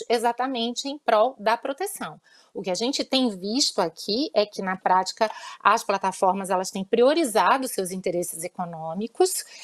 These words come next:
mas que seria possível, sim, utilizar essa mesma tecnologia para uma proteção mais efetiva das crianças e dos adolescentes.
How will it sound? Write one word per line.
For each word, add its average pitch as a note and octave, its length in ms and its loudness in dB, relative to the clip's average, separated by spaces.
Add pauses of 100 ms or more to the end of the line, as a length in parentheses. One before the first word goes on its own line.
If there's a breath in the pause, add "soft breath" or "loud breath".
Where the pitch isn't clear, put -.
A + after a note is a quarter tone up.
(140 loud breath)
mas A3+ 380 2
que D4 340 4
seria C#4 340 4
possível, B3+ 520 0
sim, C4 340 2
utilizar B3+ 760 4
essa A#3+ 220 2
mesma A#3+ 380 -2
tecnologia G3+ 960 -4
para C4 240 2
uma D#4+ 140 -6
proteção B3 560 -4
mais A#3 260 -2
efetiva A#3 540 -2
das A#3 160 -4
crianças G#3 640 -6
e A3 100 -2
dos G3+ 160 -2
adolescentes. - 880 -4